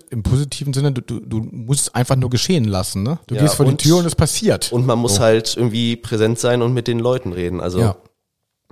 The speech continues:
Speaker 2: im Wahlkampf haben wir das ja auch sehr viel gemacht. Da
Speaker 1: Mhm.
Speaker 2: waren wir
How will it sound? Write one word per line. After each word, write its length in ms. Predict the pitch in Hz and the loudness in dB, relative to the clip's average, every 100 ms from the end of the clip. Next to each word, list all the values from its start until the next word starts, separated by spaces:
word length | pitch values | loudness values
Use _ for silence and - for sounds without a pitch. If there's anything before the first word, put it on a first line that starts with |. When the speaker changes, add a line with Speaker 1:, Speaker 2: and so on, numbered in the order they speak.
| - | -6
Speaker 2:
im 180 | 101 | -2
Wahlkampf 420 | 90 92 98 101 104 | 0 0 -2 -6 -4
haben 140 | 104 | -2
wir 80 | 101 | -2
das 160 | 95 | -2
ja 240 | 117 101 - _ | -2 -4 -4 _
auch 240 | 101 - - | -8 -8 -16
sehr 380 | 90 107 110 104 | -6 0 2 2
viel 320 | - 107 107 | -2 -6 -4
gemacht. 340 | 95 95 101 104 | -2 -2 2 2
Da 100 | 95 | 2
Speaker 1:
Mhm. 40 | |
Speaker 2:
waren 180 | 95 98 | 0 0
wir 240 | 92 92 | -2 -4